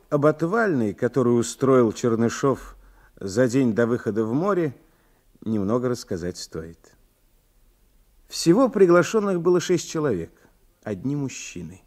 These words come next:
Корсаков, крупный специалист по остойчивости судов, вместе со своим аспирантом Кутейкиным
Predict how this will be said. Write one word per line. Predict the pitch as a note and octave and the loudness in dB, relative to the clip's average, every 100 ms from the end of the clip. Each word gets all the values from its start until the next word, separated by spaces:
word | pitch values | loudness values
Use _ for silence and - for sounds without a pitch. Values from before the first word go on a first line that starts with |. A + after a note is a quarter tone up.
| _ _ _ _ _ _ _ _ _ _ _ _ | _ _ _ _ _ _ _ _ _ _ _ _
Корсаков, | B3+ A#3+ - A#2+ G#2 - | -2 -2 -2 -4 -6 -6
крупный | - D#3 - A#2+ | -2 0 0 -4
специалист | - A#2+ C3+ B2 G#2+ - - _ _ | -4 -2 0 2 0 -6 -20 _ _
по | - C3+ | 2 2
остойчивости | - - B2+ G2 A2+ A2+ - | 2 2 2 2 -2 -2 -6
судов, | G#2 C3+ E3+ G#3 - - - - | -6 -4 -2 -2 -4 -20 -20 -8
вместе | A#2+ C#3+ E3 D3+ | 0 4 4 2
со | C3 C#3 | -4 -4
своим | C#3+ D3 C#3 | 0 2 2
аспирантом | C#3 C#3+ C#3+ C#3+ C3 | 0 0 2 2 0
Кутейкиным | B2 B2+ G#3+ A3 G3 F3 C#3+ | -2 -4 -2 -4 -2 -2 -2